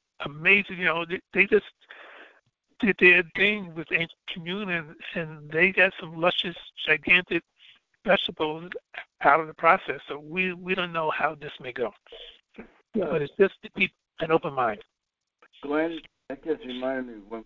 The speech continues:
Speaker 3: remember when we had that conference at Four Winds and you had the people from the Serious Commune?
Speaker 1: Y-, yeah.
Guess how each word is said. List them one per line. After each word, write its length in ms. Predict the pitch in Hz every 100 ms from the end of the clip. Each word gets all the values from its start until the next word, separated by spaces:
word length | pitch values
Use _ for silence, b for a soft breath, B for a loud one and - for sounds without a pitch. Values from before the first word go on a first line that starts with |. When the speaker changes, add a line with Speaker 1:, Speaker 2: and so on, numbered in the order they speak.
| _
Speaker 3:
remember 240 | 120 135 135
when 220 | 127 120
we 60 | 120
had 220 | 135 104
that 200 | 104 95 -
conference 400 | 117 113 120 101 104
at 80 | - _ _ _ _ _ - -
Four 200 | 113 107
Winds 360 | 107 113 98 92
and 120 | 95
you 100 | 95
had 280 | 107 104 107
the 60 |
people 400 | - 107 107 98 -
from 440 | 101 92 92 - -
the 80 | 90 -
Serious 420 | 110 107 110 110 110 - -
Commune? 480 | 113 110 113 117 117 _ -
Speaker 1:
Y-, 200 | 233 190 -
yeah. 340 | 190 165 147